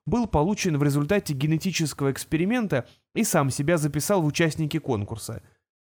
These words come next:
Ультразвуковая бомба «Опал» полностью подавляла у гоблинов высшие функции мозга и превращала их в хищных, изрыгающих пламя ящеров. Жеребкинс хорошо знал об этом,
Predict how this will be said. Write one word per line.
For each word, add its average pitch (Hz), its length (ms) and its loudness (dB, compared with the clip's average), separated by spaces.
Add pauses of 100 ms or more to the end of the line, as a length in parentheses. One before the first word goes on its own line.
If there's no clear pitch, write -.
(260)
Ультразвуковая 151 800 2
бомба 131 420 2
«Опал» 202 480 0 (240)
полностью 202 500 2
подавляла 165 600 2
у 147 100 2
гоблинов 160 540 2
высшие 165 360 0
функции 170 460 -2
мозга 147 500 -2 (280)
и 143 80 -2
превращала 139 600 2
их 127 160 0
в - 60 -16
хищных, 123 560 -4 (220)
изрыгающих 151 800 2
пламя 151 360 2
ящеров. 135 640 0 (420)
Жеребкинс 226 540 2
хорошо 202 400 2
знал 196 320 2
об 120 140 2
этом, 95 320 -4